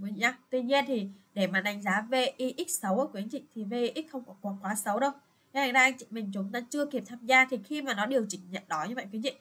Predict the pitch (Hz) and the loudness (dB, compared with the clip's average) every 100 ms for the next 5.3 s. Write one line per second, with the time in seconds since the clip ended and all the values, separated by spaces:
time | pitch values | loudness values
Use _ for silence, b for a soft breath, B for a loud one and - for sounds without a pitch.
0 | b b - 247 - 233 233 202 202 196 | b b -8 -2 8 8 8 0 -2 0
1 | 262 226 160 180 233 233 202 208 214 226 | -2 0 -2 0 -2 -4 -10 -12 -10 -6
2 | 220 - - 233 226 254 262 - 214 240 | -6 -8 -12 -8 0 0 -2 -6 0 0
3 | 240 359 - - 214 202 196 202 262 214 | 4 2 0 -6 -4 -2 -6 -8 -8 -6
4 | 196 233 220 190 196 175 196 220 220 226 | -4 -4 -4 -8 -12 -12 -14 -12 -8 -8
5 | 214 196 | -4 0